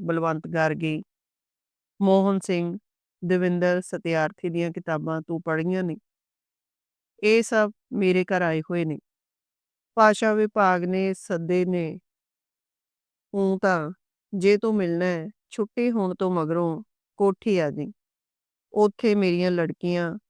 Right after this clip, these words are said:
ਤੇ ਤੇਰੇ ਬੇਜੀ ਸਭ ਹੋਣਗੇ।" ਪ੍ਰਿੰਸੀਪਲ ਦੀ ਕੋਠੀ ਕਾਲਜ ਦੇ ਨਾਲ ਹੀ ਸੀ। ਉੱਥੇ ਜਾਣ ਤੋਂ ਪਹਿਲਾਂ ਇਹਨਾਂ ਲੇਖਕਾਂ ਦੀਆਂ ਲਿਖਤਾਂ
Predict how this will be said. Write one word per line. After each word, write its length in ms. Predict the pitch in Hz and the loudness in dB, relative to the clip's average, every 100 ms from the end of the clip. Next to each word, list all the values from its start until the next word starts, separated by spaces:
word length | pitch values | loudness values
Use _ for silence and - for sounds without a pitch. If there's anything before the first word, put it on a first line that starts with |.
| _ - | _ -4
ਤੇ 100 | 202 | -2
ਤੇਰੇ 300 | 196 185 180 | 0 0 0
ਬੇਜੀ 360 | 170 165 175 170 | 2 0 0 -2
ਸਭ 260 | - 190 185 | 0 -2 0
ਹੋਣਗੇ।" 340 | 165 147 147 151 _ _ _ _ _ _ _ - | -2 -2 -4 -8 _ _ _ _ _ _ _ -2
ਪ੍ਰਿੰਸੀਪਲ 540 | 220 220 214 226 226 220 | 4 4 4 0 2 4
ਦੀ 100 | 220 | 2
ਕੋਠੀ 380 | 185 175 202 185 | 0 -2 -2 0
ਕਾਲਜ 360 | 180 170 170 | 2 2 0
ਦੇ 100 | 175 | 0
ਨਾਲ 280 | 175 156 147 | 0 0 0
ਹੀ 100 | 170 | -2
ਸੀ। 200 | - 135 - _ _ _ _ _ - | -4 -14 -14 _ _ _ _ _ -4
ਉੱਥੇ 300 | 190 190 226 | -2 0 0
ਜਾਣ 260 | 180 170 165 | 2 0 0
ਤੋਂ 120 | 175 | -4
ਪਹਿਲਾਂ 420 | 165 160 165 170 165 _ - | -2 -2 0 -2 -4 _ -4
ਇਹਨਾਂ 220 | 185 175 | -2 0
ਲੇਖਕਾਂ 460 | 175 160 - 170 | 0 -2 -4 -4
ਦੀਆਂ 220 | 170 165 165 | -2 -2 -4
ਲਿਖਤਾਂ 560 | 156 - - 165 151 | -4 -8 -8 -6 -6